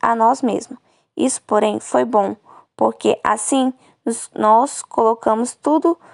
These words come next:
nas mãos de Deus, o único que poderá salvar-nos, pois é capaz até de levantar os mortos. E ele nos ajudou, mesmo nos salvou de uma morte terrível.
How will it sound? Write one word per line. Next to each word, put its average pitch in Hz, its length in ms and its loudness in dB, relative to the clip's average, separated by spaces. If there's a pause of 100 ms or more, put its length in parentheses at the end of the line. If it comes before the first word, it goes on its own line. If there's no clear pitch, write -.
(160)
nas 262 160 0
mãos 240 280 2
de 262 100 -2
Deus, 208 400 0 (300)
o - 120 -2
único 269 500 0
que - 140 -8
poderá 233 480 2
salvar-nos, 226 920 0 (320)
pois 208 220 0
é 214 80 2
capaz 214 520 2
até 254 420 2 (420)
de 233 300 -2
levantar 233 800 2
os 262 180 -2
mortos. - 520 -2 (420)
E 240 180 4
ele 240 300 4
nos 226 420 0
ajudou, 240 920 2 (1000)
mesmo 302 680 2 (320)
nos 233 260 0
salvou 233 960 0
de 233 160 -2
uma 247 340 2 (120)
morte 214 420 0
terrível. 233 580 0